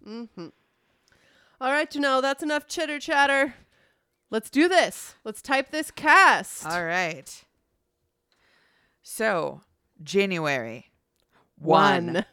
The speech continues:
Speaker 1: February.
Speaker 2: Six.
Speaker 1: One.
Speaker 2: March.
Speaker 1: Two.
Speaker 2: Two.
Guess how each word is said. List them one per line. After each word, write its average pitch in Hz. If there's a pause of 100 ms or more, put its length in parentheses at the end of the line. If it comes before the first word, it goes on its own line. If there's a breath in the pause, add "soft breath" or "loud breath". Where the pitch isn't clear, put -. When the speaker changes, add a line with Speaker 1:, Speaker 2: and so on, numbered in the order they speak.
(640)
Speaker 1:
February. 202 (340)
Speaker 2:
Six. 170
Speaker 1:
One. 175 (960 soft breath)
Speaker 2:
March. 175 (120)
Speaker 1:
Two. 277 (460)
Speaker 2:
Two. 151